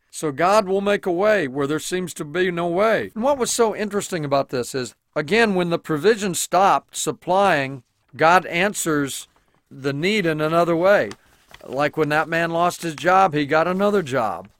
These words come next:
because he was faithful. Elijah humbles himself and does what God asks of him.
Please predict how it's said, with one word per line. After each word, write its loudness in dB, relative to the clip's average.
because -2
he -6
was -4
faithful. -6
Elijah 2
humbles 2
himself -2
and -4
does 0
what -4
God 4
asks 2
of -4
him. -4